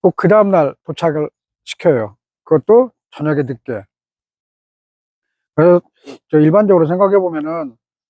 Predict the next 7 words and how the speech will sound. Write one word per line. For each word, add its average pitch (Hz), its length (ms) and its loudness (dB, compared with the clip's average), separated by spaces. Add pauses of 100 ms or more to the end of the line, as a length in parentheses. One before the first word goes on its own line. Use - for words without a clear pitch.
(420)
그 131 520 2 (420)
바빠서 156 720 2 (680)
그래요. 127 200 -4
택배 180 260 -4
기사님도 170 340 0
힘들고 170 300 -4
바쁘니까 135 580 -6